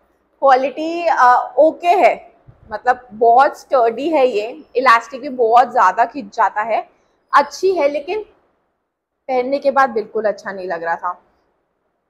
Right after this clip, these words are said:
तो मैं इस product का तो कितना five on ten, अ, recommend, अ, rate करूंगी, recommend बोल रही हूँ, और recommend तो नहीं करूंगी। Like,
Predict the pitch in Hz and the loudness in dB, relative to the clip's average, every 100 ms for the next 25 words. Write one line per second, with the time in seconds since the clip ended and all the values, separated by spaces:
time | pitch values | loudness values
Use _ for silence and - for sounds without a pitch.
0 | _ _ _ _ 294 285 285 277 277 294 | _ _ _ _ 0 2 2 0 0 2
1 | 269 277 262 254 269 262 262 254 _ _ | 2 0 -4 2 2 4 2 -2 _ _
2 | _ _ - _ _ _ _ _ - 214 | _ _ -20 _ _ _ _ _ -18 -16
3 | - 226 - _ _ _ _ _ - 240 | -10 -10 -10 _ _ _ _ _ 0 2
4 | 220 254 262 262 262 202 226 220 - 208 | 2 2 -2 -4 -6 -6 -6 -12 -6 -2
5 | 208 202 196 196 220 220 202 170 214 214 | 0 0 -4 -6 -10 -10 -14 -12 -6 -4
6 | 220 226 226 277 285 285 262 202 202 226 | -4 -6 -8 -2 -2 -2 -2 -2 -2 -8
7 | 247 185 214 190 190 185 185 208 277 294 | -8 -8 -10 -12 -12 -8 -6 0 2 4
8 | 294 285 285 285 277 311 262 269 233 233 | 2 -4 -6 -6 -6 -10 -8 -10 -2 -2
9 | 233 269 311 339 - | -2 -6 0 0 2